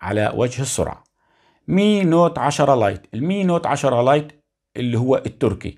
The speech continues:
الإصدار التركي، النوت عشرة لايت، عارفينه الجهاز. النوت عشرة لايت هيو أخذ تحديث جديد، أخذ تحديث اثناش فاصل واحد فاصل خمسة، طبعا مش اثناش خمسة واحد، لا، اثناش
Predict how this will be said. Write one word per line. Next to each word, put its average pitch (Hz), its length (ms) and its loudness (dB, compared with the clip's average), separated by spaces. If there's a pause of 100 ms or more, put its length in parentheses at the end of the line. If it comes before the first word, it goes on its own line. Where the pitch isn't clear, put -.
(240)
الإصدار 113 400 0
التركي، - 500 -4
النوت 120 320 0
عشرة 104 260 -2
لايت، 139 340 2 (320)
عارفينه 104 340 -2
الجهاز. 101 460 0 (340)
النوت 135 180 0
عشرة 123 240 -4
لايت 117 260 0
هيو 104 160 0
أخذ - 320 0 (240)
تحديث 110 360 -6
جديد، 90 320 -8 (300)
أخذ 156 180 0
تحديث 127 360 -2
اثناش 127 260 -2
فاصل 107 360 -2
واحد 120 380 0
فاصل 107 300 -6
خمسة، 98 300 -6
طبعا 104 240 -6
مش 107 160 -6
اثناش - 240 -8
خمسة 95 320 -6
واحد، 101 200 -4
لا، 107 120 -4
اثناش 107 340 -8